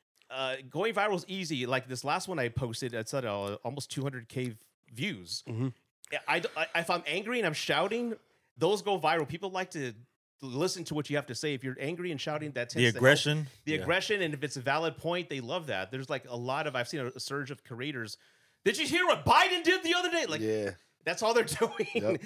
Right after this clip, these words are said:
Speaker 2: yep.
Speaker 1: But it's, it blows up.
Speaker 3: They, they
Speaker 1: People
Speaker 3: found a formula.
Speaker 1: Yeah, it's a formula. It's a, it's a niche. So, and it's not for me. It, it's exhausting. I can't do that.
Speaker 3: That's,
Speaker 1: I can't
Speaker 3: that's
Speaker 1: yell
Speaker 3: too
Speaker 1: at
Speaker 3: much
Speaker 1: every
Speaker 3: energy.
Speaker 1: video, dude. Like, no.
Speaker 3: Yeah, it's a
Speaker 1: That's
Speaker 3: little
Speaker 1: not me.
Speaker 2: Do you
Speaker 3: too much
Speaker 2: think if you
Speaker 3: energy.
Speaker 2: tap, you tapped all the way in,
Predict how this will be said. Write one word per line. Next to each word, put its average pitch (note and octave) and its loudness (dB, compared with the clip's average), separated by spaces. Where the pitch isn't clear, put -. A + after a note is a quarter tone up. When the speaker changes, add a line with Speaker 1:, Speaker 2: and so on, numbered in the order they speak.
Speaker 2:
yep. A2+ 2
Speaker 1:
But D#3+ 6
it's, D#3 -2
it D3 -2
blows D3 0
up. F#3 6
Speaker 3:
They, D3 6
they D#3 0
Speaker 1:
People D3 6
Speaker 3:
found D#3 10
a B2 6
formula. G#2 2
Speaker 1:
Yeah, C#3 2
it's D3 -2
a E3 -2
formula. G2 -4
It's B2 -8
a, B2 -10
it's A#2 -10
a A#2+ -10
niche. F#2+ -12
So, F2+ -10
and C3+ -6
it's C#3+ -8
not C3 -2
for A2 -12
me. F#2+ -10
It, B2 -8
it's B2+ -10
exhausting. E2+ -14
I A2+ -8
can't G#2 -8
do F#2 -10
that. F2 -4
Speaker 3:
That's, C#3+ 0
Speaker 1:
I - 2
can't G#3+ 0
Speaker 3:
that's D#3+ 0
Speaker 1:
yell C#3+ 0
Speaker 3:
too E3+ 6
Speaker 1:
at D#3 6
Speaker 3:
much C3 8
Speaker 1:
every C3 6
Speaker 3:
energy. A2+ 2
Speaker 1:
video, B2 0
dude. A2 -2
Like, G#2+ -8
no. E2+ -14
Speaker 3:
Yeah, A2 0
it's A#2 0
a - 2
Speaker 1:
That's C#3+ 6
Speaker 3:
little G3 10
Speaker 1:
not A2+ -6
me. A2+ -4
Speaker 2:
Do F#3 8
you G3+ 10
Speaker 3:
too C3+ 6
much G3+ 4
Speaker 2:
think - 6
if A#2 6
you F#3 6
Speaker 3:
energy. A2 0
Speaker 2:
tap, F#3 8
you D3+ -2
tapped - 0
all C3+ 6
the C3 2
way B2+ 0
in, A#2 0